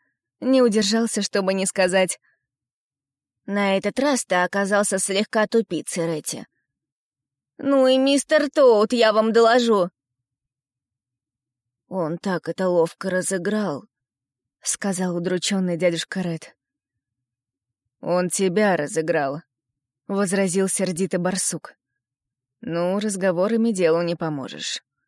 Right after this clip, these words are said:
В данный момент он исчез, это совершенно ясно. И что хуже всего, он сейчас так возгордится от своего, как ему будет казаться, умного поступка, что может натворить любые глупости.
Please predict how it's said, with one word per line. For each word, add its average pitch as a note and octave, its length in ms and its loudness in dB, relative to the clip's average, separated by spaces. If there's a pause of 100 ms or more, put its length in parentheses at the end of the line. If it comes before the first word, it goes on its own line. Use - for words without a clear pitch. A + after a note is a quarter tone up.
(420)
В G3 140 -4
данный A#3+ 320 4
момент G#3 460 2
он F3+ 200 2
исчез, D#3 460 -4
это E3+ 220 -4
совершенно D#3+ 580 -2
ясно. - 600 -10 (480)
И F3 120 -6
что E3 260 -2
хуже E3 300 -4
всего, F#3 400 -4
он D#3 160 -2
сейчас E3 460 -4
так F3+ 280 -4
возгордится E3+ 1000 -2 (260)
от D#3+ 200 -8
своего, E3+ 520 -2
как E3+ 240 -8
ему D3+ 220 -6
будет D#3 240 -8
казаться, E3+ 540 -2
умного E3+ 380 0
поступка, - 720 -8 (600)
что - 300 -6
может E3 340 -6
натворить F3 500 -2
любые E3+ 360 0
глупости. E3 720 -8